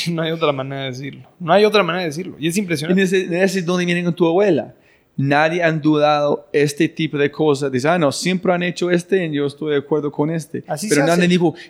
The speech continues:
Speaker 2: "No más, qué estupidez, este, este es contrario a un ser humano."
Speaker 1: Es
Speaker 2: Tenemos
Speaker 1: contrario.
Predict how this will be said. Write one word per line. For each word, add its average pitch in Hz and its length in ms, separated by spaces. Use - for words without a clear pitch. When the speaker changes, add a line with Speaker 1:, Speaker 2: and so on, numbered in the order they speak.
Speaker 2:
"No 269 400
más, 302 480
qué 254 140
estupidez, 285 840
este, 277 520
este 233 180
es 247 100
contrario 254 800
a 240 80
un 233 140
ser 240 220
humano." 240 680
Speaker 1:
Es 151 200
Speaker 2:
Tenemos 220 460
Speaker 1:
contrario. - 240